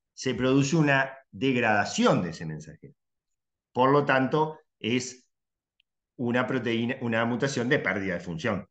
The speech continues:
por donde lo mires, ¿sí? No había sido descrita previamente, pero sí sabíamos que, eso lo vimos en ClinVar,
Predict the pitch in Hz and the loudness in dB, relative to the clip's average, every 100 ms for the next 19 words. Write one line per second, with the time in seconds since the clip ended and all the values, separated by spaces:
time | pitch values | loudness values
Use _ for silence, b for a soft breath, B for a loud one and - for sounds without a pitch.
0 | _ 85 78 80 82 85 80 - _ _ | _ -10 -6 -4 -4 -4 -8 -12 _ _
1 | _ 180 - - _ _ _ _ _ _ | _ -4 -4 -12 _ _ _ _ _ _
2 | _ _ _ _ _ - 143 151 147 127 | _ _ _ _ _ -2 2 4 4 4
3 | 131 120 110 113 98 110 127 151 220 214 | 2 2 0 -4 -4 -2 0 2 4 4
4 | 180 220 - - _ _ _ _ _ _ | 2 0 -4 -10 _ _ _ _ _ _
5 | _ _ _ _ _ _ _ _ _ _ | _ _ _ _ _ _ _ _ _ _
6 | _ _ _ _ - 165 165 185 - - | _ _ _ _ -2 2 4 4 2 -2
7 | 151 156 165 165 160 165 160 160 139 147 | -4 -2 0 0 2 2 0 -2 -4 -4
8 | - - 101 95 95 101 101 127 127 170 | -6 -12 -10 -6 -4 -2 -4 -4 -2 -2
9 | 165 165 | 2 0